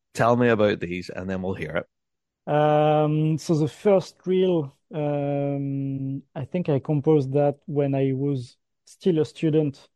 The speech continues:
Speaker 2: So it's back, like, in fifteen years ago, or maybe,
Speaker 1: <laughs>
Speaker 2: maybe more than that. So it was a, it's a, it's a good tune. Well, I like this tune anyway,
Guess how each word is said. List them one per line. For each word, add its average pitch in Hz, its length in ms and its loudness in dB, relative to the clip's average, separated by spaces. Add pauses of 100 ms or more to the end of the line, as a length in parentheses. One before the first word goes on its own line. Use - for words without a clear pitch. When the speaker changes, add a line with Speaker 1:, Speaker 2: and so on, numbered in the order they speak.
Speaker 2:
So - 160 -4
it's - 240 -2
back, 139 560 -4
like, 127 300 -4 (100)
in 127 640 -6 (640)
fifteen - 460 -6
years 135 260 -2
ago, 131 140 -2
or 127 320 -2
maybe, 139 300 0
Speaker 1:
<laughs> - 20 -8
Speaker 2:
maybe 151 300 -2
more 143 300 4
than 131 160 0
that. 131 200 -2 (100)
So 127 420 -4
it 151 240 -12 (160)
was 139 280 -4
a, 131 360 -2 (920)
it's - 120 -6
a, 127 180 2
it's - 200 -6
a 143 80 6
good 135 440 2
tune. 170 300 0
Well, 143 180 2
I 151 160 0
like 170 280 0
this 143 180 -8
tune 151 220 -4
anyway, 139 420 0